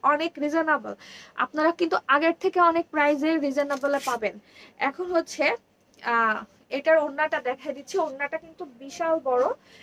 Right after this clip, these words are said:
যারা হচ্ছে যে কোনো স্টাইলে ওড়না পরতে চান, আপনারা এটার সাথে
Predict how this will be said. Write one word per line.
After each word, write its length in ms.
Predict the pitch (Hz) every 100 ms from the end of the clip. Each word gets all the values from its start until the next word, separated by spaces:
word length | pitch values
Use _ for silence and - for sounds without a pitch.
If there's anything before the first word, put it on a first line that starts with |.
| - -
যারা 240 | 233 320 349
হচ্ছে 360 | 370 - 392
যে 300 | 392 - 359 415
কোনো 260 | 392 392 415
স্টাইলে 520 | 415 - 277 262 285
ওড়না 300 | 302 269 294
পরতে 380 | 302 302 - 262
চান, 260 | 285 339 -
আপনারা 460 | - - 240 - 349
এটার 320 | 262 247 247
সাথে 340 | 240 269 247